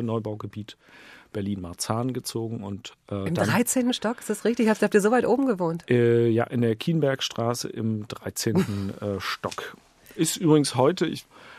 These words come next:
Speaker 1: gar nicht so eine, also heute ist es da alles grün und, ähm, die Bäume sind halbwegs groß und,
Speaker 2: Mhm.
Speaker 1: äh, das sieht also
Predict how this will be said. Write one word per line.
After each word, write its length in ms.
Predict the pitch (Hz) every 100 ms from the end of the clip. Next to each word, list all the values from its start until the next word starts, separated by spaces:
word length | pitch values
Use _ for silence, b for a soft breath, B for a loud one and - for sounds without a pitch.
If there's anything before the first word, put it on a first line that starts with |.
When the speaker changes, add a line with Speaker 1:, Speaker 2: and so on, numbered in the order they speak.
| B B B -
Speaker 1:
gar 200 | 123 131
nicht 200 | 135 127
so 160 | 131
eine, 260 | 151 139 135
also 220 | 123 123
heute 180 | 147 -
ist 80 | 131
es 120 | 123
da 100 | 120
alles 240 | 117 120
grün 600 | - 127 156 170 165 160
und, 640 | - 135 120 117 113 - -
ähm, 240 | 117 113
die 100 | 110
Bäume 320 | 110 113 139 151
sind 240 | 143 123
halbwegs 420 | 120 - 127 -
groß 680 | - 113 123 135 131 - -
und, 520 | - 110 110 104 156
Speaker 2:
Mhm. 60 | 113
Speaker 1:
äh, 220 | 110 110
das 180 | 107 -
sieht 180 | 117 -
also 300 | 107 107